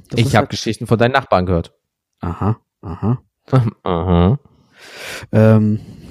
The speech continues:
Speaker 1: gut, nee, auf jeden <laughs> Fall. Wir haben,
Speaker 2: <laughs>
Speaker 1: wir haben, wie gesagt, einfach, äh, wir haben halt so, ähm, das kann ich kurz noch erklären, um das hier nicht
Speaker 2: Ja.
Speaker 1: künstlich in die Länge zu ziehen, aber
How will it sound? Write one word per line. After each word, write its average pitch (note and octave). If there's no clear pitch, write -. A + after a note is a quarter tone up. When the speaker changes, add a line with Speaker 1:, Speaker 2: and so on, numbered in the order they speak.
Speaker 1:
gut, G#2+
nee, A2
auf A2+
jeden B2+
<laughs> -
Fall. C3+
Wir A#2+
haben, A#2+
Speaker 2:
<laughs> C#3
Speaker 1:
wir -
haben, C3
wie C#3
gesagt, D3
einfach, A#2+
äh, A#2+
wir A2
haben A#2+
halt A2
so, G#2+
ähm, G2+
das -
kann A2
ich G2+
kurz -
noch G#2
erklären, A#2+
um G#2+
das -
hier G#2
nicht G2+
Speaker 2:
Ja. G2+
Speaker 1:
künstlich G2+
in G2
die F#2+
Länge F#2+
zu -
ziehen, G2+
aber F#2+